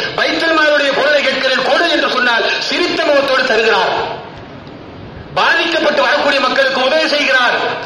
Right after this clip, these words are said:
கனிவான வார்த்தைகளை பேசுகிறார், அன்பான முறையில் அந்த மக்களை வழிநடத்துகிறார். இதையெல்லாம் பள்ளிவாசலிலே பார்த்து, பார்த்து, பார்த்து,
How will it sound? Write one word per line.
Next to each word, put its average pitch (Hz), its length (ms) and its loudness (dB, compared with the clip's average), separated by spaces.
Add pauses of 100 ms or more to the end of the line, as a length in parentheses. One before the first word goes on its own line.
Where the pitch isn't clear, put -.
(260)
கனிவான 302 440 2
வார்த்தைகளை 294 520 2
பேசுகிறார், 262 580 2 (240)
அன்பான 302 440 2
முறையில் 277 260 2
அந்த 247 160 2
மக்களை 285 340 0
வழிநடத்துகிறார். 269 1000 0
இதையெல்லாம் 269 760 2
பள்ளிவாசலிலே 233 880 2
பார்த்து, 254 480 0
பார்த்து, 233 580 0
பார்த்து, 208 500 0